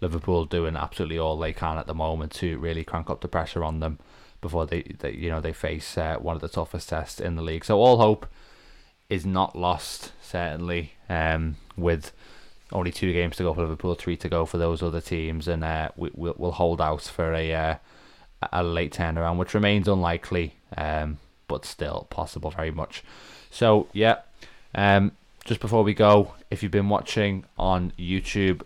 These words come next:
please do like the video, subscribe to the channel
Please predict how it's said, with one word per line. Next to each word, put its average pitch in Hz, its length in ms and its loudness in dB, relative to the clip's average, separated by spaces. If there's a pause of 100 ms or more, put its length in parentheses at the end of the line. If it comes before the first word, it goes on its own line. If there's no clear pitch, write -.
(100)
please 92 300 0
do 90 180 0
like 85 180 0
the - 80 2
video, 85 380 2
subscribe 85 480 0
to - 100 -12
the 87 60 -4
channel 92 500 2